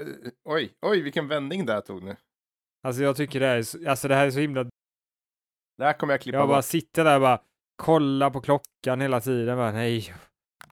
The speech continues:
Speaker 2: Huh. Huh, oj, hur länge ska jag sitta här och prata med den här?
Speaker 1: Det här kommer jag klippa
Speaker 2: Nej,
Speaker 1: bort.
Speaker 2: det stämmer inte.
Speaker 1: Du ska inte, du ska inte jävlas med mig, Bill, för att det är jag som klipper det här programmet. Och jag kan, jag kan göra vad, jag kan göra helt sjuka saker.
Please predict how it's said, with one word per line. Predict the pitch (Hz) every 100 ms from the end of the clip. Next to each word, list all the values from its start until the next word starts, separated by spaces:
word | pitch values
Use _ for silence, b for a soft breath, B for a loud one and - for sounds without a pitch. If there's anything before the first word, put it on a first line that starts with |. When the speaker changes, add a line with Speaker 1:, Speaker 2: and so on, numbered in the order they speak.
| _ _
Speaker 2:
Huh. | - 180 139 B B _ _ _ _ _
Huh, | 175 190 175 170 156
oj, | 151 - B
hur | B 143 143
länge | 139 151 135 117
ska | 147
jag |
sitta | - 156 _ - 160
här | 151
och | 123 110
prata | 143 143 - 131
med |
den | 139
här? | - _ _ _ _ _ _ _ _ _ _ -
Speaker 1:
Det |
här | 135
kommer | - 143
jag | 127
klippa | 123 117
Speaker 2:
Nej, | 110
Speaker 1:
bort. | 110
Speaker 2:
det | -
stämmer | - 135 135
inte. | 135 _ _ _ _
Speaker 1:
Du | -
ska | 123 -
inte, | - 202 -
du | 180
ska | -
inte | 190 214
jävlas | 185 202 190 185 185 -
med | 113 107
mig, | 101 98 - _ -
Bill, | 107 95 104 -
för | -
att | 123
det | 139
är |
jag | - 175
som | 139
klipper | - 135 -
det | 98
här | 98
programmet. | - 95 87 87
Och | 98 101 -
jag | - 131
kan, | 139 120 117
jag | 123
kan | 131
göra | 120 113
vad, | 113 127 120 117
jag | 123
kan | 135
göra |
helt | 131 -
sjuka | - 180 135 - 143
saker. | - 123 _ -